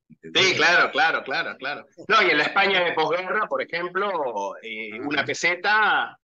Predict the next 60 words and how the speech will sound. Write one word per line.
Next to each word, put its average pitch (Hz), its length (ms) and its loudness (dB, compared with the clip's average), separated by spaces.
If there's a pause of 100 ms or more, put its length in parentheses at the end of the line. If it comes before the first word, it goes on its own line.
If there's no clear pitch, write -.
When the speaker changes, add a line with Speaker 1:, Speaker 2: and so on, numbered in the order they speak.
(160)
Speaker 2:
que 127 100 -6
era 127 120 -2
muy 160 200 -6
poco 175 260 -4
dinero 165 300 -2
internacionalmente, 143 840 -6
era, 123 320 -4
era 120 400 -8
bastante 151 460 -6
Speaker 1:
Sí, 135 200 -2
sí. 170 80 0
Speaker 2:
dinero, 175 160 -2 (560)
Speaker 1:
Sí, 123 140 0
Speaker 2:
eh, 117 180 0
Speaker 1:
sí. - 20 -4
Speaker 2:
en 120 60 -6
los 123 120 -4
años 156 240 -6
cuarenta, 143 680 -4
qué 120 80 -12
sé 139 140 -8
yo, 170 60 -2
era 135 300 -2 (180)
bastante 117 500 -6
Speaker 1:
Sí, 123 40 -4
sí, 135 80 -4
Speaker 2:
dinero, 196 140 -2
Speaker 1:
no, - 0 -
Speaker 2:
porque - 140 -6
podía 135 160 -4
Speaker 1:
no. - 0 -
Speaker 2:
ser 156 160 -6
un 135 180 -8
litro 151 320 -6
de 139 80 -2
leche, 180 380 -6
que 123 60 -6
era 117 120 -6
la 104 140 -8
fam-, 123 320 -6
lo 110 120 -12
que 104 260 -18
la 101 180 -16
familia 147 460 -2
necesitaba 123 600 -2
consumir 131 580 -6 (480)
Speaker 1:
Sí, 180 220 -2
sí, 147 200 -2
sí. 170 180 2
Speaker 2:
desesperadamente, 196 520 -4
digamos, 139 280 -4
por 127 140 -4
los 117 100 -6
niños 185 580 -4
y 123 60 -10
qué 123 80 -12
sé 131 120 -12
yo, 175 320 -4
¿no? 165 300 -10
Tremendo. 135 640 -6